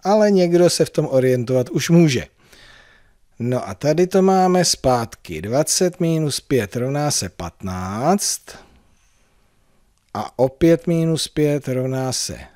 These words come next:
deset. No a z desítky na pětku minus pět, kde pak to mám tady, a z pětky na nulu opět minus pět. Tak, tady to bylo krásné, krásné řady to byly.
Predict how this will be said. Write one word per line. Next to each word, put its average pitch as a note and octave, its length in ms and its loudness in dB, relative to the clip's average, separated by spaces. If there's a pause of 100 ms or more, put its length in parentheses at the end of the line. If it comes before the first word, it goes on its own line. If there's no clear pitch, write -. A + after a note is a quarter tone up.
deset. E3+ 840 0 (480)
No F#3 240 -2
a A2 80 -6
z A2+ 80 -6
desítky D3+ 560 -4
na C#3+ 120 -2
pětku C3 680 -2 (460)
minus C#3+ 380 -2
pět, F3+ 500 2
kde A#2 120 -8
pak G#2+ 180 -12
to G2+ 120 -12
mám F2+ 200 -12
tady, C3 440 -6 (1080)
a G#2+ 340 -8 (360)
z - 160 -14
pětky A#2+ 640 -4 (100)
na G#2 160 -6
nulu G2+ 360 -6
opět G#2+ 380 -2
minus G2 360 -6
pět. - 380 -20 (160)
Tak, F2+ 280 -10
tady F3 220 2
to F3+ 140 0
bylo C3+ 240 -2 (140)
krásné, D3 1120 -2 (440)
krásné B2 580 0
řady G2+ 300 -6
to F#2+ 140 -12
byly. E2 240 -14